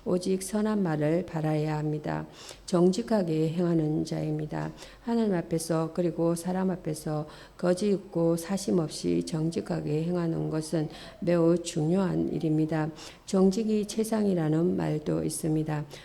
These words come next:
정직하지 않고서는 하나님 앞에 바로 설 수 없다라는 것이에요. 하나님께서 정직하지 못한 사람을 인정하시지 않기 때문에 또한 악한 행동을 조심하고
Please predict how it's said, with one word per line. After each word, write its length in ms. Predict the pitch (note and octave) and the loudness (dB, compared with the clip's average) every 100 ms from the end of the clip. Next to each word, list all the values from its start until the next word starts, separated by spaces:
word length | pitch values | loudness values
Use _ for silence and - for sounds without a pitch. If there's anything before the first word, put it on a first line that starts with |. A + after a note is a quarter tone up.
| - | -12
정직하지 680 | - G3 G3+ A#3+ A3 G#3+ F#3+ | 2 2 2 0 0 0 0
않고서는 640 | F3+ F3+ F3+ F3 D#3+ D#3+ E3+ | 0 0 -2 0 0 2 0
하나님 340 | F#3 F#3 E3 | 0 0 0
앞에 400 | D3+ - D#3 D#3+ | -2 -4 -4 -4
바로 260 | D#3 D3 D#3 | -2 -2 -4
설 280 | - F3 E3 | -2 -4 -4
수 340 | - D#3+ D#3 | -4 -2 -2
없다라는 540 | - - D#3+ D#3 D3+ | -4 -4 -2 0 -2
것이에요. 580 | D#3 D3+ D#3+ D3+ D3 C#3+ D3 - - - | -4 -4 -4 -2 -2 -4 -6 -12 -14 -6
하나님께서 880 | A#3 A3+ A3 G3 F3 E3 D#3+ D#3+ D#3+ | 0 4 4 4 2 -2 0 -2 -2
정직하지 680 | E3 D#3 E3 - F#3+ F#3 E3+ | 0 -2 -2 -4 -4 0 0
못한 420 | D#3 D3 D#3+ D#3+ | 0 -2 -2 -2
사람을 480 | F3 D#3+ D#3 D#3 - | -2 -2 0 0 0
인정하시지 920 | G3+ G3 G3 F#3 E3+ - E3+ D3+ D3+ | 0 2 0 0 -2 -4 -6 -2 -2
않기 380 | D#3+ E3 - D#3+ | -2 -4 -4 -6
때문에 460 | - D#3 D#3 D3+ D#3 - - - | -2 0 0 0 -4 -14 -18 -4
또한 260 | G3+ F#3+ F#3 | 0 2 2
악한 520 | G3+ G3+ - A3 G#3+ | -2 -6 -2 0 2
행동을 560 | G3+ G3+ E3+ D#3 D3+ E3 | 2 2 2 2 0 -4
조심하고 840 | D#3+ D3+ - E3 D#3+ D#3+ D3+ | -4 -6 0 0 0 0 -2